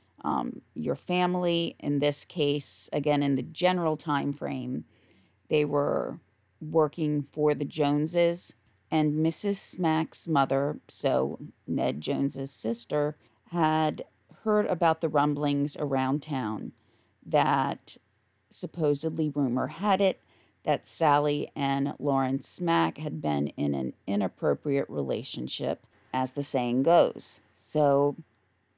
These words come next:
Missus Smack's mother told her that Lawrence better make himself scarce. And while Missus Smack did tell her husband about what her mother had just informed her of, Lawrence didn't seem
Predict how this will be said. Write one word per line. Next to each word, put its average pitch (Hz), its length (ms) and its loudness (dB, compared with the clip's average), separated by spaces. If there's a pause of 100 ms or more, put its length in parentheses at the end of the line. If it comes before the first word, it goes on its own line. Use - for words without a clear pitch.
(120)
Missus 147 340 0
Smack's 143 500 -2
mother 175 420 2
told 156 340 0
her 147 300 2
that 131 500 2 (360)
Lawrence 190 440 2
better 160 260 4
make 143 260 2
himself 139 460 -2
scarce. - 800 -6 (360)
And 156 180 0
while 143 360 6
Missus 143 440 0
Smack 139 520 -2 (160)
did 185 280 0
tell 156 260 2
her 147 180 0
husband 139 640 -2 (440)
about 143 520 2
what 135 440 2
her 147 160 -4
mother 135 380 2
had 143 240 -4
just 139 280 -8
informed 160 540 -2
her 143 200 -2
of, 135 380 0 (480)
Lawrence 233 460 2
didn't - 280 0
seem 147 680 -2